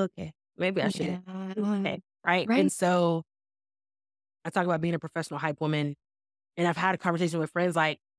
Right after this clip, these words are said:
Speaker 1: I, I always feel very privileged when people are in a place where they're ideating about doing something differently than they're currently doing, and they come to me to say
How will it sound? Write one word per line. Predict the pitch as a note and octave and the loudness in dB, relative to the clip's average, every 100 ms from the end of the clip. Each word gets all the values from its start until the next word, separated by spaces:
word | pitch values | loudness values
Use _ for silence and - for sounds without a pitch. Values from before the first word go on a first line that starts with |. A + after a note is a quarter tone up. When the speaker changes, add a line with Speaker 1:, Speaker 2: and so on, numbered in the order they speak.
| _ _ _ _ _ _ _ _ _ _ - | _ _ _ _ _ _ _ _ _ _ -4
Speaker 1:
I, | F#3 F#3+ - | 2 2 0
I | F#3+ | 0
always | F3+ G3 G#3+ G3+ - - | 6 6 4 0 -4 0
feel | F#3 F3+ F3 E3 D#3 C3+ | 4 6 4 4 0 -2
very | D3+ F3 F3 | 2 2 2
privileged | - - F3 E3+ D#3 | 0 0 2 4 4
when | D#3+ D3 | 2 0
people | - F3+ - D#3+ D#3 - D#3 | -2 -2 2 4 4 2 4
are | D#3 D#3 D#3 - - | 6 8 6 4 0
in | F#3 | 0
a | F3 | 0
place | - E3+ F3 | -2 0 0
where | F3 | -2
they're | D3+ - - | -4 -4 0
ideating | D#3+ F3 F3+ F3+ F3+ | 0 0 0 0 2
about | E3 B2+ | 2 0
doing | D#3+ E3+ E3+ | -2 -4 -4
something | - E3+ - D#3+ D3 | -4 -4 -4 -6 -2
differently | D#3+ - G#3+ F#3 A3+ | -4 2 2 2 0
than | F#3+ E3+ | 2 2
they're | E3+ D#3 | 4 2
currently | - E3+ D3 E3+ | 2 2 4 0
doing, | D3 D#3 F3 G#3 A3 - _ _ - | 2 4 6 6 2 -2 _ _ -2
and | F3 D#3 | 0 2
they | E3+ F3 F3 E3+ D#3+ _ - | 0 2 0 -2 -6 _ -4
come | G3 F#3 | 0 0
to | - | 0
me | E3 D#3 | -6 -4
to | D#3 | -4
say | D#3+ D3+ D3 C#3+ | -2 -2 -2 -8